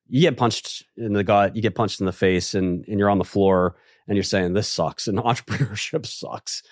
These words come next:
I had this feeling last night, <laughs> um, you know, and I'm still gonna go to work later. You know, I'm still gonna, gonna keep fighting. And that's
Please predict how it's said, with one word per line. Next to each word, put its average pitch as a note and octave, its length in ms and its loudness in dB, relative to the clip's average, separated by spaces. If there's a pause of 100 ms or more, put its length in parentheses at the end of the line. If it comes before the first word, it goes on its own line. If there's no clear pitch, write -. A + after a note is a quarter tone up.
(160)
I - 40 2
had F3+ 60 4
this D3 80 0
feeling G#2+ 240 0
last F#2+ 180 -2
night, - 200 -6 (260)
<laughs> - 160 4
um, A3 140 4
you F3+ 180 4
know, F3 220 6
and C#3 380 6
I'm - 560 -12
still G#2 200 -4
gonna C#3 140 0
go E3+ 80 0
to F3+ 40 0
work D3 200 0
later. C3+ 420 0
You - 80 -6
know, A2 60 -4
I'm A2+ 80 -4
still B2 180 -4
gonna, C3 300 -2 (320)
gonna A#2+ 160 0
keep C3 200 -2
fighting. A#2 360 2
And G#2+ 180 2
that's - 460 0